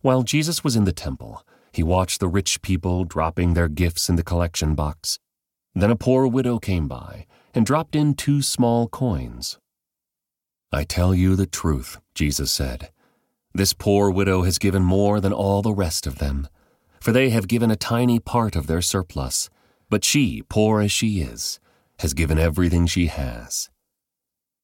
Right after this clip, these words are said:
Some of his disciples began talking about the majestic stonework of the temple and the memorial decorations on the walls. But Jesus said, "The time is coming when all these things will be completely demolished.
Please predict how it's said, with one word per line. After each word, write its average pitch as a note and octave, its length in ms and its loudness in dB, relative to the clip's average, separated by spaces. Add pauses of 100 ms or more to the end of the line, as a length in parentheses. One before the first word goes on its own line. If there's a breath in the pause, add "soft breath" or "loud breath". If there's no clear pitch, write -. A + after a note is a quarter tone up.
(480)
Some E2 260 2
of D2+ 80 -2
his D2 180 -2
disciples D2 600 -2
began D2+ 360 -2
talking D#2 400 -2
about D#2 220 -2
the D#2+ 80 -2
majestic D#2+ 520 -2
stonework F2 680 0
of C#2+ 80 -6
the D#2+ 100 -2
temple D2+ 480 -4 (400 soft breath)
and F2+ 160 0
the F#2 60 2
memorial G2+ 540 2
decorations G2 600 0
on D#2 80 0
the D#2+ 80 2
walls. D#2+ 640 -2 (500)
But G#2 120 0
Jesus G#2 360 2
said, - 380 -8 (800)
"The - 80 -8
time G2+ 400 2
is G2+ 100 0
coming G2+ 420 2
when G2 140 4
all F#2+ 220 4
these F#2 280 0
things F2+ 300 4
will F2+ 140 0
be F2 120 0
completely E2+ 680 -2
demolished. D2 720 -2